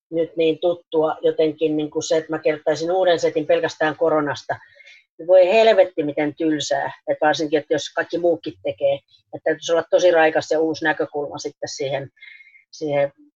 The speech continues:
koronaan, että se ei ole, niinku, samanlainen. Tai se aiheena ehkä unohtuu tai häipyy, häipyy syrjään,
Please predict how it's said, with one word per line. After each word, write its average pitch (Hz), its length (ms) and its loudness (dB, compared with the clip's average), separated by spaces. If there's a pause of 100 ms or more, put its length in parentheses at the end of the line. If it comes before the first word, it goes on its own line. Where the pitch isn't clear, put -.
(440)
koronaan, 143 500 -2
että 139 180 -4
se 151 120 0
ei 143 140 2
ole, 143 80 -2
niinku, 147 300 -8 (160)
samanlainen. 135 720 0 (160)
Tai 151 240 2 (120)
se 170 180 2
aiheena 160 520 0
ehkä 160 280 -4
unohtuu 160 520 -2
tai 160 140 2
häipyy, 160 640 0
häipyy 175 400 0
syrjään, 165 640 2